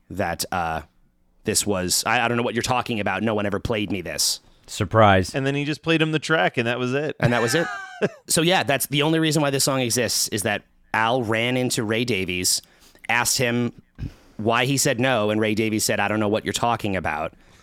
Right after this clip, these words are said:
Speaker 1: Al played him the track, Ray approved it, and this song came out in nineteen eighty-five following years of
Speaker 2: Wow.
Speaker 1: legal. I mean, that's, uh, we were very, very close to having this song just not come out at all. And,
Speaker 3: Yeah.
Speaker 1: and, but I, I think what's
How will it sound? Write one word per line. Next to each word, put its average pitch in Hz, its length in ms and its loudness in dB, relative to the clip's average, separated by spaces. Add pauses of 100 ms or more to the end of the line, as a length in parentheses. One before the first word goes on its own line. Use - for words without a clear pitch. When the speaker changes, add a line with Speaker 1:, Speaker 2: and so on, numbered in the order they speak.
(220)
Speaker 1:
Al 107 200 0
played 110 240 -2
him 107 120 0
the 98 80 -2
track, 98 420 -2
Ray 104 240 0
approved 95 400 -4
it, 90 180 -4 (260)
and 101 180 -2
this 92 100 0
song 95 220 0
came 98 160 -4
out 92 160 0
in 95 60 -4
nineteen 92 280 -4
eighty-five 90 560 -2
following 92 840 -4
years 110 600 0
of - 100 -2
Speaker 2:
Wow. 220 260 2
Speaker 1:
legal. 104 280 4 (380)
I 120 100 0
mean, 117 160 0
that's, 127 340 0
uh, 131 100 -2 (360)
we 143 160 2
were 135 220 2
very, 139 340 2
very 123 240 2
close 113 320 0
to 107 180 -2 (120)
having 107 320 0
this 101 100 0
song 98 260 0
just 95 200 -4
not 95 240 -4
come 98 160 -2
out 87 240 -2
at 90 120 -2
all. 85 300 -4 (400)
And, 110 300 2
Speaker 3:
Yeah. 117 160 0 (240)
Speaker 1:
and, 127 280 0
but - 200 0 (120)
I, 139 160 0
I 139 120 0
think 175 260 0
what's 135 300 -2